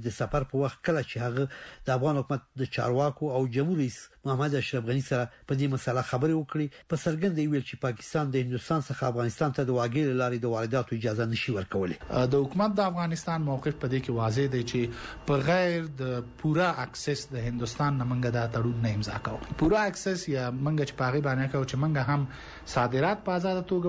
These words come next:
Speaker 2: ولرو هندوستان ته او هندوستان نه واردات هم ولرو. په اپټا کې موږ ته د وارداتو اجازه نه ده راکړې. وزیر د تجارت د پاکستان په دې مورد کې، ورسره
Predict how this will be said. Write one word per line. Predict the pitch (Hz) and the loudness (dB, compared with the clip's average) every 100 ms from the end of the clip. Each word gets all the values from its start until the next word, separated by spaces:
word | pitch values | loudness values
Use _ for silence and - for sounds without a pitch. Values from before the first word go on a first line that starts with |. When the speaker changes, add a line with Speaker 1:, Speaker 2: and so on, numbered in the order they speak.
| 175 | 2
Speaker 2:
ولرو | 175 165 160 | 2 0 0
هندوستان | 165 156 - 160 | -2 -4 0 0
ته | 151 139 | 2 2
او | |
هندوستان | 127 123 117 - 143 | 2 -2 -4 -2 0
نه | 127 | 2
واردات | 113 113 117 110 | 2 2 0 0
هم | 110 | 0
ولرو. | 110 107 110 - - - - | 0 0 -4 -6 -12 -6 0
په | 160 | 2
اپټا | 170 - 262 254 | 2 2 -2 0
کې | 185 | 0
موږ | 190 185 165 | 2 0 0
ته | |
د | 139 | 0
وارداتو | 123 120 123 147 156 | 0 0 2 2 0
اجازه | 127 113 110 113 | 0 0 2 2
نه | 110 | 0
ده | 107 104 | 0 -4
راکړې. | 107 104 - - - - | -6 -8 -8 -12 -12 2
وزیر | 151 165 240 | 4 4 2
د | 226 208 | 0 0
تجارت | 190 190 190 | 0 0 -2
د | 180 170 | -2 -2
پاکستان | 156 170 175 165 | -2 -2 0 0
په | 151 | 0
دې | 156 151 | 2 2
مورد | 139 143 - | 2 0 0
کې، | 135 123 - 147 - 139 127 | -2 -2 -6 -10 -4 0 2
ورسره | 123 127 120 | 2 2 0